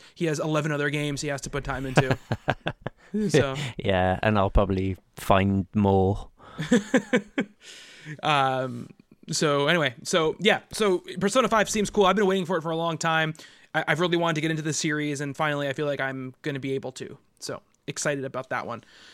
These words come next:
Speaker 1: Uh,
Speaker 2: Mm-hmm.
Speaker 1: let's hit up our, our, our first, um, listener question, which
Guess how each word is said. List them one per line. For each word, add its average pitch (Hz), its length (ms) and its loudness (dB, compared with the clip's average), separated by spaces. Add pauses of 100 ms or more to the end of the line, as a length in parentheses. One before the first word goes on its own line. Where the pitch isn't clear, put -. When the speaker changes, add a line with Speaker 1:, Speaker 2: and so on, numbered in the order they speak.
(220)
Speaker 1:
Uh, 135 200 -2 (180)
Speaker 2:
Mm-hmm. 131 280 2 (360)
Speaker 1:
let's 220 220 -2
hit 320 100 0
up 339 120 -2
our, 247 200 -4
our, 185 200 -4
our 175 140 0
first, 214 480 -2 (280)
um, 139 560 -6 (1040)
listener 226 380 0
question, 175 360 0
which 170 120 -4